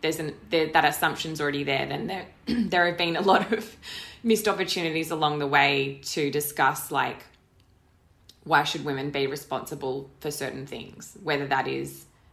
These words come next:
the bulk of the child rearing, whether that is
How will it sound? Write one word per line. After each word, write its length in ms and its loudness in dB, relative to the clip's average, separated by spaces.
the 80 -6
bulk 260 2
of 100 -6
the 60 -4
child 300 0
rearing, 360 -4
whether 280 2
that 200 -2
is 360 -6